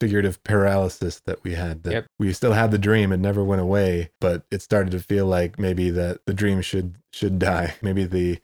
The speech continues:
Speaker 1: the idea isn't really something lucrative that we can build our livelihoods around.
Speaker 2: Yeah, and so one of the really cool things that we, that we wanna bring and show is we're just three guys that are taking what we kind of had learned in the past and now trying to reapply it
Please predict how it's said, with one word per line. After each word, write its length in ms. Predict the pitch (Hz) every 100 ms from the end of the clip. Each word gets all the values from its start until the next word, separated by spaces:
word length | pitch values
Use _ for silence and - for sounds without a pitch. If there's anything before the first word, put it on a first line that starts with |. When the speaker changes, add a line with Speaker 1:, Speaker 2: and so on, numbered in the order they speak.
| _ _ _ -
Speaker 1:
the 140 | 98
idea 380 | 95 101 101 104
isn't 300 | 107 95 101
really 280 | 107 98 92
something 380 | 90 101 95 87
lucrative 400 | 101 - 90 85
that 140 | 90
we 100 | 113
can 300 | - 87 85
build 320 | 85 104 107 92
our 100 | 87
livelihoods 540 | 95 92 92 90 85
around. 340 | 82 80 80 - _ -
Speaker 2:
Yeah, 200 | 127 127
and 120 | 123
so 240 | - 135 -
one 180 | 131
of 80 | 139
the 180 | 120 107
really 440 | 117 120 123 110 - -
cool 240 | - 131
things 240 | - 120
that 60 | 110
we, 180 | 104 104 -
that 160 | - 110
we 80 | 107
wanna 240 | 104 104
bring 380 | 104 - 110 110
and 100 | 107
show 280 | - 120 117
is 200 | 107 117 -
we're 120 | 120
just 260 | 117 - _
three 180 | 113 113
guys 440 | 107 104 101 104
that 340 | - 104 104 - _ -
are 120 | 107
taking 520 | 104 - 120 123 107 104
what 160 | 107
we 160 | 107 101
kind 400 | - - 107 107
of 100 | 104
had 180 | 107 104
learned 380 | 104 104 107
in 80 | 107
the 80 | 104
past 380 | - 113 107 -
and 120 | 104
now 180 | 104 101
trying 260 | 101 - 107
to 100 | 107
reapply 580 | 101 107 107 - - 104
it 220 | 104 -